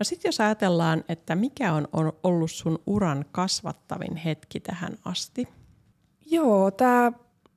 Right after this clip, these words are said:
Speaker 2: varmasti se, kun on kaksikymmentäneljävuotiaana Aallon maisteriopiskelijana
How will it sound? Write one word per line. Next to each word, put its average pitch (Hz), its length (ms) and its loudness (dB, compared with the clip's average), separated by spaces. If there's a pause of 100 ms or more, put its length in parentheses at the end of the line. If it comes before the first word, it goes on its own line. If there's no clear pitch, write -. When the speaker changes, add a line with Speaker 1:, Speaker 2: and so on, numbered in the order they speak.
(160)
Speaker 2:
varmasti 226 840 4 (320)
se, - 360 4
kun 202 360 6
on 190 380 4 (720)
kaksikymmentäneljävuotiaana 208 1200 4 (200)
Aallon 190 280 4
maisteriopiskelijana 185 1200 2